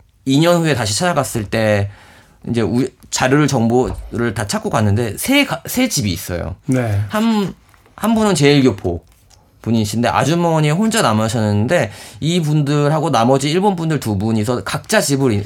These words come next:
Speaker 1: 하는데 버려진 동물들이 너무 안타까워서 구조해와서 그분들이 이제 자비로 이제 거기다가 이제 정착촌을 만든 거예요.
Speaker 2: 음.
Speaker 1: 그래서 그 주-, 제-, 그 중에 제가 한 정착촌에 가가지고 있었는데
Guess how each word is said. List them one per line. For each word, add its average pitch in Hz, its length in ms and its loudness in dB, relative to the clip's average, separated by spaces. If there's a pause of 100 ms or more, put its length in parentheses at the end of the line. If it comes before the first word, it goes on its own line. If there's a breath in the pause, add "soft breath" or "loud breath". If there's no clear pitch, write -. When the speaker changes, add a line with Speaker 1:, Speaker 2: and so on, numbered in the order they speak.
(140)
Speaker 1:
하는데 147 520 -2 (420 loud breath)
버려진 202 380 4
동물들이 135 720 2
너무 104 560 2
안타까워서 107 920 -2 (380 loud breath)
구조해와서 180 960 2
그분들이 151 720 0
이제 107 100 -2
자비로 143 600 2 (540 soft breath)
이제 120 300 0 (140)
거기다가 123 440 0
이제 92 360 0 (220)
정착촌을 143 500 0
만든 98 300 0
거예요. 85 420 -6 (160)
Speaker 2:
음. 117 360 0
Speaker 1:
그래서 104 180 4
그 123 100 0
주-, 123 160 -2
제-, 117 260 -6
그 120 120 -4
중에 120 220 0
제가 110 420 0 (260 loud breath)
한 190 220 0
정착촌에 131 720 0
가가지고 92 840 0
있었는데 101 680 0